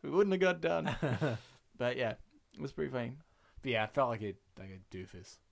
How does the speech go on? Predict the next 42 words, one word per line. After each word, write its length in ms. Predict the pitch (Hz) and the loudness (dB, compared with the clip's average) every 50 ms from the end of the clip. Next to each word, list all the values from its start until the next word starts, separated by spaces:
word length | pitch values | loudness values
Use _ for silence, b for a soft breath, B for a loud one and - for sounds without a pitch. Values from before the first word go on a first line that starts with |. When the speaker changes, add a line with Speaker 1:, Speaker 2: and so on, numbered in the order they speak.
| - | -8
Speaker 1:
Yeah, 340 | 139 127 123 120 117 113 107 | -4 -2 -2 0 -2 -2 -2
Speaker 2:
Like, 80 | 117 123 | -2 -2
Speaker 1:
yeah. 40 | 131 | -2
Speaker 2:
immediately. 640 | 135 135 131 127 120 110 104 101 95 95 92 90 - _ _ _ - | -2 0 0 -2 -2 -2 -2 -6 -8 -8 -10 -12 -14 _ _ _ -8
Speaker 1:
Yeah, 340 | 143 135 127 123 117 113 | 0 2 2 4 4 2
exactly. 600 | 110 113 - - 110 113 - - 107 107 104 110 - - _ _ - - - | 0 -4 -6 -8 -8 -8 -8 -10 -10 -10 -10 -10 -14 -18 _ _ -16 -14 -10
Yeah, 140 | - 113 110 | -8 -10 -10
it's 140 | 113 - - | -10 -8 -8
always 260 | 131 127 131 123 - | -8 -8 -6 -8 -8
so, 240 | - 120 113 110 - - | -8 -8 -8 -8 -8 -12
so 160 | - - 127 117 107 | -12 -10 -10 -8 -8
awkward. 240 | 104 - 123 - - _ _ _ _ b b b b b b b b b b b b b - | -8 -10 -12 -12 -12 _ _ _ _ b b b b b b b b b b b b b -8
Um, 960 | - - 139 147 151 151 151 151 151 151 147 147 147 147 147 147 147 151 - - _ - | -2 0 2 4 4 4 4 4 6 6 4 4 4 4 4 2 2 0 -4 -10 _ 4
but 100 | 175 214 | 4 6
anyway, 340 | 240 214 165 143 135 131 | 6 4 4 2 2 2
I 40 | 139 | 0
think 280 | 135 - 165 151 143 - | -2 -2 -4 -6 -6 -6
the 60 | 143 | -4
moral 260 | 135 131 127 123 120 | -2 -2 0 0 0
of 80 | 117 127 | 0 0
that 260 | 123 117 113 117 - - | 2 0 0 0 -2 -6
is 480 | 120 117 117 113 117 117 - - - - _ | -4 -4 -2 -2 -2 -4 -8 -12 -20 -12 _
I 100 | 135 117 | -4 -2
hate 200 | 113 110 120 - | -2 -2 -4 -4
stupid 340 | - - - 113 - - - | -8 -8 -8 -10 -10 -12 -10
people 340 | - 113 - - 120 120 - - _ - | -10 -10 -10 -10 -12 -14 -16 -18 _ -12
and 100 | - 117 | -8 -8
they 80 | 113 | -8
should 160 | 117 - 135 123 | -8 -8 -8 -6
die. 260 | 123 117 117 117 117 - - | -6 -6 -6 -8 -12 -14 -14
I 40 | - | -10
think 160 | - 233 233 | -10 -6 -4
that's 160 | - 196 - | -4 -4 -2
what 100 | 196 196 | 4 6
Speaker 2:
Well, 80 | 214 240 | 6 6
Speaker 1:
that 80 | 220 - | 6 6
quote 180 | 240 220 208 196 | 8 8 8 8
Speaker 2:
look, 80 | 156 | 6
Speaker 1:
was 100 | 139 143 - | 2 0 0
saying. 260 | 135 123 113 113 117 - - - | 0 0 0 -2 -4 -10 -6 -2
Speaker 2:
look, 240 | 151 147 - - | -2 -2 -2 -2
we, 360 | - 151 170 180 175 160 117 | -2 0 2 2 2 0 -2